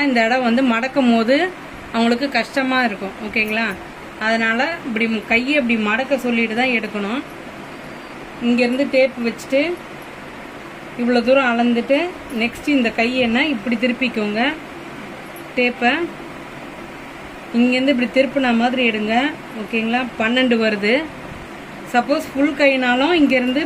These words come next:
பதினஞ்சு வச்சுக்கோங்க, ஓகேவா? இந்த மாதிரி மடக்கி தான் எடுக்கணும். அவங்களோட ஃப்ரண்ட் ஹைட், நெக் வந்து எவ்வளோன்னு சொல்லிட்டு இங்கேருந்து பார்த்துக்கோங்க. இவங்களுக்கு ஒரு மூன்றரை வச்சா போதும், ஓகேங்களா?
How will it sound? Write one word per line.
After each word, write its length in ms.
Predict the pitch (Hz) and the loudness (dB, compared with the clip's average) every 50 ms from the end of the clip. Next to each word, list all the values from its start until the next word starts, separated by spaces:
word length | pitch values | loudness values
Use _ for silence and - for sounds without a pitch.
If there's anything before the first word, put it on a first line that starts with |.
| 285 - | 2 2
பதினஞ்சு 400 | 240 240 247 254 262 254 220 226 220 | 2 2 4 2 2 2 2 2 0
வச்சுக்கோங்க, 460 | 214 - - 226 220 208 196 185 185 185 - - - - - - - - - - - - - - - - - - - 220 | 0 -2 -4 -6 -4 -4 -4 -4 -6 -8 -10 -12 -14 -14 -14 -14 -14 -16 -16 -16 -16 -16 -16 -16 -16 -16 -16 -12 -10 -10
ஓகேவா? 320 | 208 - 226 208 214 233 269 294 294 285 - - - - - - - 240 | -6 -4 -2 -2 0 0 -2 -2 -4 -6 -10 -14 -14 -14 -14 -8 -2 2
இந்த 100 | 233 240 240 | 4 4 6
மாதிரி 140 | 262 277 294 269 233 | 6 4 4 4 4
மடக்கி 320 | 240 240 254 247 - 247 233 | 2 2 0 0 0 0 0
தான் 160 | 247 254 247 233 | 2 2 2 0
எடுக்கணும். 400 | 220 220 - 226 208 196 185 180 - - - - - - - - - - - - - _ - - - - - - - - - - - - - - | 0 -2 -2 -4 -4 -4 -6 -8 -12 -14 -16 -16 -16 -16 -16 -16 -16 -16 -16 -18 -20 _ -20 -18 -18 -16 -16 -14 -14 -14 -16 -16 -16 -12 -8 -4
அவங்களோட 380 | 226 240 247 247 247 240 240 254 285 311 302 | -2 -2 0 2 2 2 4 4 2 2 0
ஃப்ரண்ட் 340 | - 285 277 285 294 285 285 269 | 0 0 2 2 2 2 2 2
ஹைட், 260 | 247 240 262 285 240 254 247 240 | 2 2 0 0 -2 -2 -2 -2
நெக் 220 | 262 - - - 302 277 | -2 -4 -4 0 0 0
வந்து 240 | 254 247 240 262 277 302 339 392 392 - - - - - - - - - 254 247 | 2 0 0 0 0 0 0 -2 -6 -10 -12 -14 -14 -14 -14 -14 -12 -8 -4 -2
எவ்வளோன்னு 360 | 254 247 262 262 269 277 277 277 277 | -2 0 0 0 0 0 0 -2 -2
சொல்லிட்டு 260 | 254 247 247 240 285 285 | -4 -4 -4 -4 -2 -2
இங்கேருந்து 320 | 269 240 226 226 240 247 233 - 240 | -2 -2 -4 -4 -4 -6 -4 -2 -2
பார்த்துக்கோங்க. 480 | 220 220 226 240 220 220 208 208 208 226 254 294 330 320 294 - - - - - - - - - - - - - 240 | -2 -2 -4 -6 -6 -6 -4 -2 -2 0 0 0 -2 -4 -8 -12 -16 -16 -16 -16 -16 -16 -16 -16 -16 -10 -2 2 4
இவங்களுக்கு 340 | 247 262 254 254 240 247 247 | 4 6 6 4 4 4 4
ஒரு 100 | 247 294 311 302 277 254 240 247 | 6 6 6 6 4 4 6 6
மூன்றரை 320 | 269 302 311 285 302 277 262 | 6 6 6 6 6 6 6
வச்சா 220 | 254 240 - 277 285 247 240 | 4 4 2 0 0 2 2
போதும், 280 | 254 240 220 208 202 - - - - - - - - - - - - - - - - - 226 | 2 2 2 2 0 -2 -6 -14 -14 -14 -14 -14 -14 -16 -16 -16 -16 -16 -16 -8 -4 -4 -2
ஓகேங்களா? 400 | 226 - 233 226 226 233 247 | 0 0 0 2 2 2 2